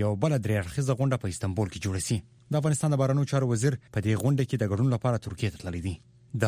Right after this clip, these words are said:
افغانستان د بهرنیو چارو وزارت د پنجشنبې په ورځ په یو بیان کې وویل چې دا غونډه به نن د جمعې په ورځ جوړه سي. همدا شان ټاکل سوې ده چې د دې ناستې په څنډه کې د افغانستان د بهرنیو چارو وزیر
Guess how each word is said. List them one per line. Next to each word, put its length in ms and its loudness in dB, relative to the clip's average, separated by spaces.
افغانستان 380 2
د 120 2
بهرنیو 300 2
چارو 200 2
وزارت 260 2
د 120 0
پنجشنبې 400 2
په 80 0
ورځ 180 2
په 120 4
یو 120 0
بیان 200 4
کې 120 -2
وویل 180 4
چې 140 -16
دا 140 6
غونډه 320 2
به 120 2
نن 220 4
د 120 0
جمعې 240 2
په 60 -2
ورځ 140 2
جوړه 260 -2
سي. 100 0
همدا 260 2
شان 160 2
ټاکل 240 0
سوې 200 2
ده 120 4
چې 80 -2
د 120 2
دې 100 2
ناستې 320 0
په 120 -4
څنډه 260 2
کې 100 2
د 100 -2
افغانستان 360 0
د 120 2
بهرنیو 340 0
چارو 280 0
وزیر 240 2